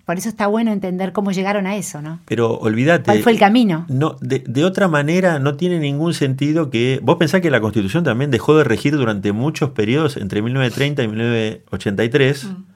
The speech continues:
Speaker 2: Tuvimos periodos,
Speaker 1: Exacto.
Speaker 2: tuvimos gobiernos de facto que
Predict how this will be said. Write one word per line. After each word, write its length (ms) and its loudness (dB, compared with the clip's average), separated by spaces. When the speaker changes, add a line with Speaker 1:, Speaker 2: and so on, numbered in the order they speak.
Speaker 2:
Tuvimos 240 -2
periodos, 300 2
Speaker 1:
Exacto. 120 2
Speaker 2:
tuvimos 200 4
gobiernos 360 2
de 80 2
facto 480 4
que 320 0